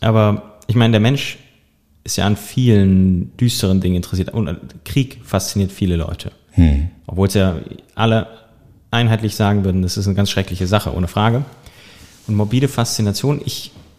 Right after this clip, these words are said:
Speaker 1: manchmal glaube ich, es kommt ein bisschen davon, dass wir, ähm, wir haben ja in unserem Alltag eigentlich keine Gefahren mehr, die wir uns wirklich aussetzen müssen.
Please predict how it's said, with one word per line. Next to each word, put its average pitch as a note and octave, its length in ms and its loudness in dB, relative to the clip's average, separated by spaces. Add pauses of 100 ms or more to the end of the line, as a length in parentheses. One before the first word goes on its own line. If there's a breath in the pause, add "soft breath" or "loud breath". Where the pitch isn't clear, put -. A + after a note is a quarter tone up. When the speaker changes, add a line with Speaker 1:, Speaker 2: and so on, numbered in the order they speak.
(120)
Speaker 1:
manchmal C#3+ 460 -2
glaube A#2 340 2
ich, - 360 -4
es - 120 -10
kommt B2+ 240 -4
ein B2 80 -4
bisschen A#2+ 260 -2
davon, G#2+ 380 -2
dass G2+ 220 -4
wir, F#2+ 340 2 (1200 soft breath)
ähm, F#2 220 -2
wir G2 80 2
haben A2+ 80 2
ja A#2 80 2
in A2 100 0
unserem G#2+ 220 0
Alltag A2 320 0
eigentlich G2 320 0 (200)
keine G#2 200 2
Gefahren F2 360 -2
mehr, D#2+ 120 -2
die F2 140 -2
wir E2+ 100 0
uns F2 160 -4
wirklich - 580 -8
aussetzen F#2 440 -4
müssen. - 280 -8